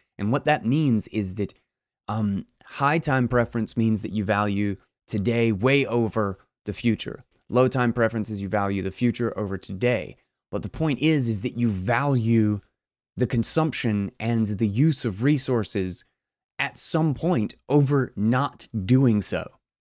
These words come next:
The future is necessarily uncertain. We don't know.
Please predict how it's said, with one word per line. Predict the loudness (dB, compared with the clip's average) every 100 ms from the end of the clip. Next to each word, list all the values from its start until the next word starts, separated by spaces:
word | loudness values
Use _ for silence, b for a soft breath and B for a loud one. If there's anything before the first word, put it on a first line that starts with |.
| _ _ _ _ -2
The | -2
future | 2 0 2 -2 2
is | 2 4
necessarily | 2 2 0 -4 -4 -2 0 2 0 -2 -6 -4
uncertain. | 0 0 -2 -4 -4 -8 -6
We | 0 0
don't | 2 2 2 2 -2
know. | 0 0 -4